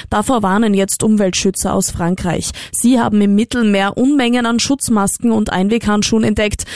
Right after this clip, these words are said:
Das Problem? Viele werfen die Masken nach dem Einkaufen einfach am Parkplatz auf den Boden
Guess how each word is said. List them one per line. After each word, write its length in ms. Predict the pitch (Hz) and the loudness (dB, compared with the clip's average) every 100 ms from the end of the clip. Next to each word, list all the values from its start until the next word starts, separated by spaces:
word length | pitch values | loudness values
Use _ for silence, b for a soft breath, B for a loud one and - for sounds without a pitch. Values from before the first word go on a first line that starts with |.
| B - | B -4
Das 160 | 240 | -2
Problem? 540 | - 202 185 175 240 294 | 0 0 0 0 2 0
Viele 300 | - 269 302 | 2 2 2
werfen 260 | 247 247 262 | 0 0 2
die 80 | 254 | 2
Masken 380 | 226 226 - | 2 0 0
nach 160 | 247 208 | 0 0
dem 160 | - 220 | -2 0
Einkaufen 560 | 196 208 202 196 220 | 0 0 0 0 -2
einfach 320 | - 196 220 | 0 0 0
am 140 | 214 208 | 0 0
Parkplatz 480 | 202 208 - 214 220 | 0 -2 -2 -2 -2
auf 120 | 214 | 0
den 180 | 233 214 | 0 2
Boden 320 | 233 247 | 2 2